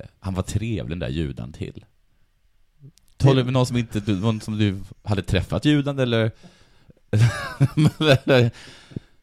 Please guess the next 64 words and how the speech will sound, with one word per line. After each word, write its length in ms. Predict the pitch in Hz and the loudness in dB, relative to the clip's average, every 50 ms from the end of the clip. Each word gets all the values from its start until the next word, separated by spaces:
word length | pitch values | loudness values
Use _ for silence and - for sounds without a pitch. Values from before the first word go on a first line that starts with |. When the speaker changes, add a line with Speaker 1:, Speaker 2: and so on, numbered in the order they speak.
| _ _ _ - - _ - - - - _ | _ _ _ -20 -20 _ -20 -20 -20 -4 _
Speaker 1:
eller 120 | 135 143 143 | 2 4 4
gick 80 | 139 | 4
du 80 | - 127 | 2 2
fram 200 | - 135 139 143 | 2 2 2 2
till 60 | - 131 | 2 2
honom 20 | 123 | 6
och 40 | |
bara 100 | 123 123 | 6 6
sa, 80 | 110 107 95 | 6 6 2
"Den 100 | 92 107 | 0 0
här 160 | 104 139 175 | 0 0 0
kanske 260 | 175 - 139 127 113 110 | 0 0 -2 -2 -2 -2
killen 280 | - 117 110 87 78 | -2 -2 -2 -2 -2
kanske 200 | - 85 - 92 | -4 -4 -4 -4
vet 220 | 78 73 73 - - | -2 -4 -4 -4 -4
vad 60 | 71 | -6
han 80 | 67 69 | -6 -6
heter, 220 | 71 - - - 78 | -6 -8 -6 -6 -2
alltså 140 | 82 113 | -2 -2
på 140 | 110 113 104 | -2 -2 -4
stan. 400 | - - 135 139 131 - - - 98 95 - - _ - - - - - | -2 -2 0 0 0 -2 -8 -12 -14 -18 -20 -20 _ -20 -20 -20 -16 -14
Det, 80 | - | -6
vad 80 | - 104 | -4 -2
heter 220 | 104 95 - - | -2 -2 -4 -4
den 20 | 76 82 | -6 -6
där 60 | 73 67 | -4 -2
juden 300 | 80 101 98 80 - - | -2 -2 -2 -2 -4 -4
som 60 | 95 | -4
är 40 | 87 | -4
så 80 | 85 80 | -6 -4
trevlig?" 440 | - 78 67 57 57 - - 87 - _ - _ _ - - 165 - - - - - - - - | -4 -6 -6 -6 -6 -10 -12 -12 -14 _ -20 _ _ -18 -10 -8 -8 -8 -8 -16 -8 -8 -4 -2
Speaker 2:
<laughs> 0 | |
Speaker 1:
För 160 | 123 107 - | 0 0 2
det 100 | 113 127 | 2 4
finns 200 | 117 131 135 131 | 4 4 4 4
ju 40 | 135 | 4
bara 220 | 117 104 95 90 67 | 4 4 2 2 0
en. 240 | 62 67 64 71 87 - - | -2 -4 -8 -8 -8 -8 -6
Speaker 2:
Ja, 280 | - 98 101 104 127 127 - - 175 170 - - | -4 -2 0 2 2 2 0 -2 -4 -4 2 4
i 80 | 120 | 4
Växjö. 340 | 101 107 95 - - - - - | 6 6 4 4 0 -4 -4 -4
Speaker 1:
Ja. 240 | 95 90 92 104 - 151 156 - - 147 - | -4 -2 -2 -2 -2 -4 -6 -8 -6 -2 2
Speaker 2:
Nej, 100 | 120 127 131 | 2 4 4
men 200 | 139 143 147 147 | 4 4 4 4
alltså, 240 | 147 147 - - 143 | 2 2 2 2 2
Speaker 1:
Ja. 60 | 143 | 2
Speaker 2:
jag 100 | 143 104 | 2 2
tror 260 | 117 131 135 135 135 | 0 0 0 2 2
att 120 | 131 - | 0 0
det 220 | - 131 131 131 131 | 0 0 2 2 2
var, 180 | 127 127 123 123 123 | 2 2 2 4 4
det 60 | 123 | 4
var 60 | 117 | 6
Anton 280 | 120 113 110 - 202 208 | 6 4 4 2 2 2
då 100 | 156 101 | 2 2
som 120 | 82 101 | 0 0
jag 20 | 107 | 0
hade 100 | 117 151 | 0 0
uppträtt 220 | 160 - - 98 104 | -2 -2 -2 0 2
Speaker 1:
Ja, 60 | 110 | 2
Speaker 2:
med. 100 | 135 - | 2 2
Speaker 1:
med 100 | - - | 0 -2
Anton. 220 | 92 117 - - - - - - - - | -4 -6 -6 -12 -16 -20 -20 -14 -8 -6
Speaker 2:
Mm. 160 | 127 135 131 | -6 -6 -8